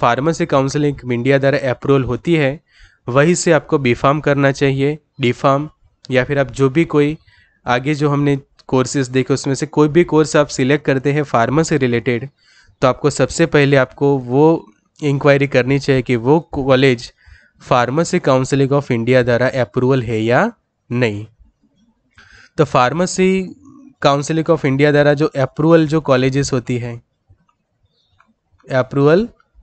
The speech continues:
कॉलेजेस as well as जितनी भी यूनिवर्सिटीज़ होती है सभी के अंदर फार्मेसी का कोर्स जहाँ पे चलाया जाता है वो ज़रूरी है कि वो Pharmacy Council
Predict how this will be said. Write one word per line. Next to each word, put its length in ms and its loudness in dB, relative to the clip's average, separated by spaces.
कॉलेजेस 800 0
as 200 -2
well 120 0
as 180 0
जितनी 280 -4
भी 140 0
यूनिवर्सिटीज़ 840 0
होती 260 -4
है 260 -4
सभी 360 2
के 100 0
अंदर 280 0
फार्मेसी 560 -2
का 80 0
कोर्स 360 -2
जहाँ 260 0
पे 80 2
चलाया 400 2
जाता 320 0
है 240 -6
वो 140 2
ज़रूरी 380 2
है 80 -2
कि 120 -6
वो 140 0
Pharmacy 560 -2
Council 760 -2